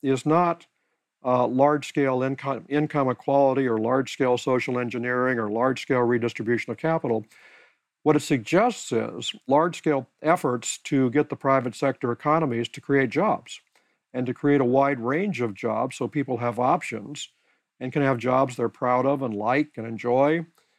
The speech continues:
and give them satisfaction. And it suggests that strategies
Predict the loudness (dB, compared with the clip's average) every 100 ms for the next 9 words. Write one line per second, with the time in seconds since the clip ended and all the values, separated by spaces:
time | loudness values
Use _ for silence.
0 | -4 -4 0 -2 -2 -4 0 2 0 -2
1 | 0 0 -2 -6 -4 -4 -8 -8 -6 0
2 | 0 -2 -6 -10 -4 0 2 2 0 0
3 | 0 -2